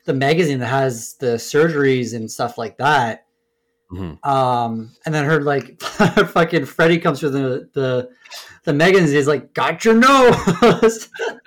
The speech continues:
Speaker 1: <laughs> and just rips it off. And then at the later scene at the end, whenever Limberman,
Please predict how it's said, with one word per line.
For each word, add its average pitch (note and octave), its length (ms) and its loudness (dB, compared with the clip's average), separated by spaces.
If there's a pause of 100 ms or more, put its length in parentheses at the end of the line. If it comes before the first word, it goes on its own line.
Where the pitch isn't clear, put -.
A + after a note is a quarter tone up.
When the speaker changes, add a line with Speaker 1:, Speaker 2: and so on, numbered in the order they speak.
(320)
Speaker 1:
<laughs> A#3+ 400 -6
and G3 140 0
just F#3+ 220 4
rips G3 260 4
it E3 80 4
off. D#3 480 4 (840)
And F3 360 4
then F3 120 2
at F3 120 4
the F3 120 -4
later E3 360 4
scene F#3+ 320 -2
at E3 140 0
the D3 180 -2
end, D3 420 0 (760)
whenever D3 640 2
Limberman, C3+ 800 -2